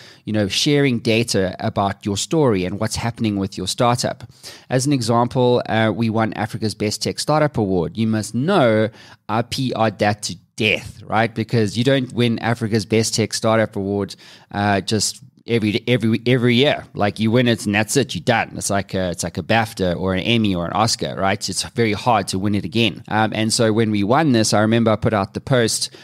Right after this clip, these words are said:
on LinkedIn, and it was a picture of me holding, uh, the two,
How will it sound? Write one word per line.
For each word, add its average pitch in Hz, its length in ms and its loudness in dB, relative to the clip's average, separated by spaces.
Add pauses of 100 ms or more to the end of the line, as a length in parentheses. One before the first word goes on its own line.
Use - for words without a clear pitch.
(240)
on 104 200 0
LinkedIn, 110 640 0 (400)
and 104 140 -4
it - 20 0
was 98 100 0
a 101 40 -2
picture 123 320 -2
of 104 100 0
me 120 320 2
holding, 104 720 -2 (220)
uh, 95 220 -6
the 101 120 -6
two, 104 600 0